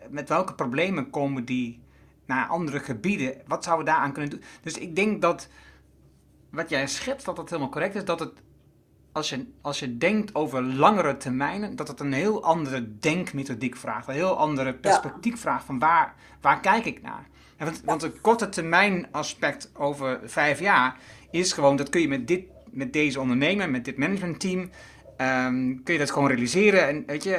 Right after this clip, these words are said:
Speaker 1: dit is gewoon, dit gaan we gewoon doen. Het is de honderd
Speaker 2: En dus
Speaker 1: meer
Speaker 2: blijf je
Speaker 1: klanten.
Speaker 2: ergens bescheiden in de maatschappelijke impactambities. Want
Speaker 1: Ja, ja, dat is een
Speaker 2: Ja.
Speaker 1: goed punt. Ja.
Speaker 2: Ja.
Speaker 1: Ja.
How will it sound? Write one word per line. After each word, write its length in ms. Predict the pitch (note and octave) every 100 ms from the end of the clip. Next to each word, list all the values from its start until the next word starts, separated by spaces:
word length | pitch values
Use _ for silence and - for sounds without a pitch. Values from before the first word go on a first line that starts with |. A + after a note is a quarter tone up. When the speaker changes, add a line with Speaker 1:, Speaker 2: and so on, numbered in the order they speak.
| B2+
Speaker 1:
dit 40 | B2+
is 80 | -
gewoon, 260 | C3 A#2+ -
dit 160 | - -
gaan 140 | B2+
we 60 | B2+
gewoon 200 | C#3 D3
doen. 300 | G3+ G3 -
Het 120 | -
is 60 | -
de 80 |
honderd 280 | C3 C3 F#3
Speaker 2:
En 60 | G3
dus 100 | -
Speaker 1:
meer 80 | -
Speaker 2:
blijf 160 | F3
je 60 | F#3
Speaker 1:
klanten. 340 | F3+ F3 E3+ - - - -
Speaker 2:
ergens 320 | G3 G#3+ G#3+ F3
bescheiden 580 | F3+ - F3+ G3+ G#3
in 120 | F#3+ F3+
de 80 |
maatschappelijke 640 | F3 E3+ - E3+ E3 E3 -
impactambities. 1040 | F#3 F#3+ F#3+ F3 E3 E3 D#3+ - D#3+ -
Want 180 | D#3+ D#3+
Speaker 1:
Ja, 240 | C#3+ C#3 - - -
ja, 140 | C#3 -
dat 120 | C3
is 60 | D#3
een 80 |
Speaker 2:
Ja. 60 | E3+
Speaker 1:
goed 180 | D#3+ -
punt. 300 | A#2+ A2+ -
Ja. 240 | D3 - - - _ _ _ _ - _ _ _ _ _ _ _ _ _ _ - -
Speaker 2:
Ja. 240 | G3+ G#3 B3
Speaker 1:
Ja. 180 | -